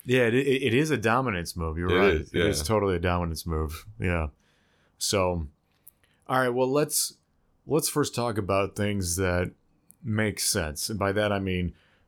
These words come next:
Speaker 1: elements of attraction that all of us understand.
Speaker 2: So, like, universal qualities, like, across the board.
Speaker 1: Yeah,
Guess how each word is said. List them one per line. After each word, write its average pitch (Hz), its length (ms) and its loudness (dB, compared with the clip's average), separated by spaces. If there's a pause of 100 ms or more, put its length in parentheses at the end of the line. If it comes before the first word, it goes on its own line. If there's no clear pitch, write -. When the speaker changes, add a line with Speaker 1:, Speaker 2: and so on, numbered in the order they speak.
(160)
Speaker 1:
elements 120 720 2
of 92 120 -2
attraction 87 840 -2 (600)
that 98 220 0
all 104 160 4
of 90 100 0
us 87 140 -6
understand. 82 640 -4 (640)
Speaker 2:
So, 107 140 2
like, 90 220 4
universal 82 520 0
qualities, 64 720 -4
like, 67 160 0
across 71 460 -4
the - 80 -10
board. 71 400 -4 (120)
Speaker 1:
Yeah, 175 460 2